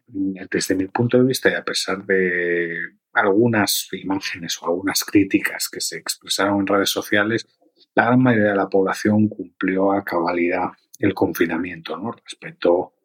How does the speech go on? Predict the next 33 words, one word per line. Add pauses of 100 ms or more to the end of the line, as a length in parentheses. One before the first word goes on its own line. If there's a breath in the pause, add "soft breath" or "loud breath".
(380)
las
medidas
y
respetó (560)
las
órdenes,
pues,
en
el
fondo
eran
órdenes
de
parte
del
Poder
Ejecutivo (400 soft breath)
y
de
parte
del
propio
estado
de
alarma,
¿no?
Entonces
se
quedaron (300 loud breath)
en
sus
casas,
nos